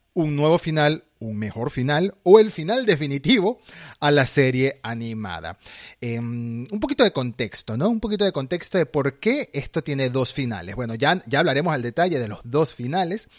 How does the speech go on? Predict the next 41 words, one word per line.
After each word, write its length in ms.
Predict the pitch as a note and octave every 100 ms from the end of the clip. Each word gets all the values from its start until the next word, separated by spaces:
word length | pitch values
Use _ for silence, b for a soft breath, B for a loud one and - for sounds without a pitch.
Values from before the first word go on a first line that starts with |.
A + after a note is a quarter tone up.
| B B B
Para 160 | A#2
algunos 320 | A2 B2 C#3+ B2+
es 40 |
uno 220 | C3 C#3
mismo, 320 | E3+ F3 G3+
para 240 | C3+ A2+ G#2+
otros 360 | A#2 C3+ C3
sencillamente 720 | - - A#2 - C3 B2 A#2+ A#2+
episodio 280 | A2 A#2+
veinticinco 440 | A#2+ A#2 A2 - A#2+
y 20 |
veintiséis 420 | A2+ A2 C3 B2 B2 B B B
son 360 | - - C3+ C#3
muy 480 | A#2+ A#2+ C3+ F3 G3
confusos, 640 | - A#2 A#2 D#3+ D#3 D3+
muy 220 | B2+ E3 D3
extraños 520 | - - D3+ E3+ B2+
y 40 |
están 280 | A2 D#3+ D#3+
mal 200 | C3 C3
hechos. 260 | F3 - C#3+
Hay 80 |
quienes 200 | G3 F3
dicen 220 | F3 - B2+
que 60 |
están 260 | A#2+ D3+ C3+
mal 160 | B2
hechos. 320 | C3 - B2 - B B B B B -
Como 160 | C3
te 80 | B2+
decía 340 | B2+ B2 F3
hace 140 | F3+ F3
algunos 240 | F#3 F#3+
segundos, 340 | F3 F#3 G#3 F#3+
Nacho, 380 | G#3+ - G#3+ -
yo 220 | B2+ F3
los 140 | G3 D3+
reevalué 540 | C#3+ C3+ C3 D3 D#3+
como 240 | D3 C3+
nunca 640 | C3+ F3 G3 F#3+ G3+ - _
y 280 | C#3 B2+